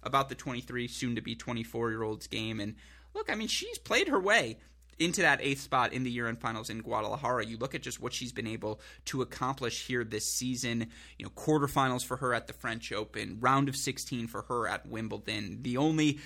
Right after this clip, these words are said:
you know, I, I, I did this whole case on our Cracked Racquets match of the day, but the only loss that you scratch your head about for her is the second round loss to Gracheva, four and four,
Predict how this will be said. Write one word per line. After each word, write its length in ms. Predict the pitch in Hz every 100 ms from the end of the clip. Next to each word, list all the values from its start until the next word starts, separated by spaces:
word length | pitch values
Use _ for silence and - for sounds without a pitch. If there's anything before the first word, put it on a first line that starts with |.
| - -
you 80 |
know, 120 | 127 110
I, 140 | 104
I, 220 | 113 - 110 -
I 60 | 113
did 220 | 120 127
this 120 | -
whole 200 | 139 123
case 380 | - 127 113 -
on 220 | 110 110 113
our 160 | 110
Cracked 300 | - 110 110
Racquets 320 | 113 - -
match 220 | 107 104 107
of 60 |
the 60 | -
day, 220 | 160 143
but 260 | 120 113 - - - -
the 120 | 151
only 240 | 226 247
loss 360 | 170 170 175 -
that 140 | 156
you 60 | 131
scratch 380 | - 165 151 151
your 80 |
head 160 | 143 143
about 220 | 123 113
for 140 | - 117
her 280 | 104 107 - - -
is 100 | 123
the 80 | 135
second 280 | 170 165 139
round 160 | 131
loss 180 | 127 131
to 100 | 131
Gracheva, 480 | 123 127 131 104 104
four 280 | - 123 117
and 120 | 113
four, 300 | 120 113